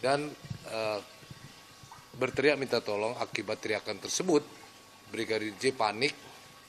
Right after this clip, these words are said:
dan keluar dari kamar. Kemudian mendengar teriakan dari ibu, maka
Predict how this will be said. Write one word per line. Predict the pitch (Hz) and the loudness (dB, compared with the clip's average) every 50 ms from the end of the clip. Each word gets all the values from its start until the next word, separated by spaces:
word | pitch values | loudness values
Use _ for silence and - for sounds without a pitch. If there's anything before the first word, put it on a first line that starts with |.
| - - - - - - - - - - - - - 110 | -20 -20 -20 -20 -20 -20 -20 -20 -20 -20 -20 -20 -10 -2
dan | 117 120 127 127 123 - - | 0 2 2 2 0 -4 -2
keluar | - 143 151 165 165 147 120 101 - | 2 6 10 12 12 12 10 10 4
dari | - 104 104 107 | 0 -2 -2 -2
kamar. | - - 107 104 101 98 98 90 - - - - - - - - - - - - - - - - - - - - - - - - - - - - - - - - - - - - - - - - - - - - - | 0 2 0 0 0 -2 -4 -6 -6 -8 -14 -16 -20 -20 -20 -20 -20 -20 -20 -20 -20 -20 -20 -20 -20 -20 -20 -20 -20 -20 -20 -20 -20 -20 -20 -20 -20 -20 -20 -20 -20 -20 -20 -20 -20 -20 -20 -20 -20 -20 -20 -16 -12
Kemudian | - - 120 127 123 131 156 170 180 175 160 - - | -10 -6 -2 -2 2 6 6 6 6 6 2 -6 -6
mendengar | - 123 131 131 135 127 135 131 120 - | -4 -2 0 2 2 4 4 2 2 2
teriakan | 139 131 135 131 127 - - 131 127 113 110 | 2 6 8 8 8 6 6 4 4 4 4
dari | 117 117 117 110 110 113 110 107 104 104 104 107 107 117 - - - 117 | 2 2 2 4 2 2 0 0 0 -2 -2 -4 -6 -8 -10 -12 -6 0
ibu, | 139 147 135 120 117 117 127 139 135 - - - - - - - - - - - - - - - - - - - - - - - - - - - | 0 0 2 2 2 2 2 2 0 -6 -14 -18 -20 -20 -20 -20 -20 -20 -20 -20 -20 -20 -20 -20 -20 -20 -20 -20 -20 -20 -20 -20 -20 -20 -12 -4
maka | 117 117 113 - - 127 135 143 147 147 139 | -2 -2 -2 0 2 6 8 8 8 8 6